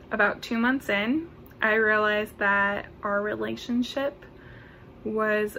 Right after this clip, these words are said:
not safe or healthy for me to be in. Um,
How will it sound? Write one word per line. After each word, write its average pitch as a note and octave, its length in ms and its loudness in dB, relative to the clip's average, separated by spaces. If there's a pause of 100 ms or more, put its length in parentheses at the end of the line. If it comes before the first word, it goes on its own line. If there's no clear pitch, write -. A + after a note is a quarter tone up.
(100)
not G#3 400 -2
safe - 640 -4 (440)
or G#3 180 -2
healthy G#3+ 460 -6
for A3+ 200 -6
me G3+ 200 -4
to G3+ 100 -2
be A3 300 -8
in. A#3 340 -6 (840)
Um, A#3 480 -2